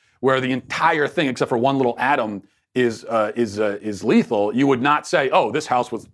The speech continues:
was built especially for life." No, you would say the opposite. You would say, "This house is, was built to kill me." Um, so that's the problem, is that, is that the, the universe is a very, very, very, very, very big place.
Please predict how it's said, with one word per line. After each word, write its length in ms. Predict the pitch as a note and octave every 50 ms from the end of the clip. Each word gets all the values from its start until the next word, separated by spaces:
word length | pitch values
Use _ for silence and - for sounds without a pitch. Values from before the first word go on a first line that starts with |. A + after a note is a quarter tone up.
| _ _
was 160 | B2+ A#2 A2+ A2+
built 320 | - - C3 C3+ - -
especially 480 | - B2 - - C#3 C3 - - C3 B2+
for 140 | B2 C#3 C3+
life." 340 | E3 F#3 F3 A2+ - - _ _ _ _ _ -
No, 120 | G3+ -
you 120 | B2+ C3+ C3+
would 120 | C3 A#2+
say 180 | - D#3 C#3 B2
the 80 | A#2+
opposite. 300 | D#3 G3+ G#3 - - -
You 80 | - G#2+
would 100 | A2 G#2+
say, 140 | - A#2+ A2
"This 120 | A#2 A2
house 300 | - B2+ A#2 B2 A#2+ -
is, 160 | A2 G2 F2+ - - - - - _ _
was 320 | - - - B2+ A#2 G#2+
built 220 | - C#3 C3+ C3+
to 80 | - G#2
kill 220 | - - G#3 A3
me." 160 | E3 C3 - - _ _ _ _ _ _ _ - _ - - - - - _ _ _ _ _ _ _
Um, 420 | - C3 C#3 C3+ C3 C3 B2+ B2 - _ _ _ _ _ _ _ -
so 360 | - - G3+ F3 E3 D3+ C#3
that's 220 | C3+ E3+ - - -
the 80 | C#3+
problem, 320 | A#2 - F3+ E3 D3+ C3 A#2+
is 60 | A2+
that, 160 | A#2+ A2+ -
is 180 | - B2 A#2+ G2+
that 280 | A#2 B2+ A#2 A#2+ - _ _ _ _ _ _ _ _ _ _ _ _ _ _ _
the, 260 | C3 A#2 C3 C3 C3+
the 280 | B2 - - - C3
universe 340 | B2 C#3 F3+ E3+ D3+ C#3+ -
is 60 | A#2+
a 60 | A2+ A2
very, 480 | - - E3 E3 F#3+ G3 F3+ E3+ D#3
very, 240 | C3+ C#3+ C#3+ C3+ B2+
very, 240 | A#2+ B2+ B2 A#2+ A#2
very, 400 | A2 G#2+ A2+ A#2+ A#2+ A#2 A2+ G#2
very 280 | F#2 A2 A2 G#2+ G#2
big 380 | F#2+ F#2 - G#2+ G#2 G2+ G2+ -
place. 400 | - G#2 F2+ E2+ - - - _